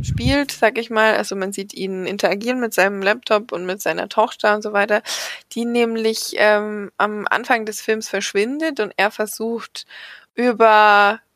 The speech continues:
soziale Medien und so weiter sie zu finden oder aus-, auszumachen, ähm,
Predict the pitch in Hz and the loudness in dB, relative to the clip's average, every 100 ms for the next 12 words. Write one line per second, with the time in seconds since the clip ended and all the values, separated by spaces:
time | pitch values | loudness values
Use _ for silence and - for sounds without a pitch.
0 | _ - 202 208 202 196 185 185 185 185 | _ -4 2 4 4 2 -2 -2 -4 -4
1 | 180 - - 233 220 202 190 190 196 196 | -6 -2 0 0 -2 0 2 2 2 0
2 | - - 202 - 190 247 277 247 190 180 | -4 -12 -12 -10 -2 0 0 -2 0 2
3 | 202 226 - - 208 214 - 208 208 214 | 2 0 -6 0 0 0 -4 0 0 0
4 | 196 202 214 - - - - - - - | -6 -10 -12 -14 -14 -16 -16 -14 -14 -14
5 | - _ - 254 254 233 226 | -18 _ 2 4 4 2 -2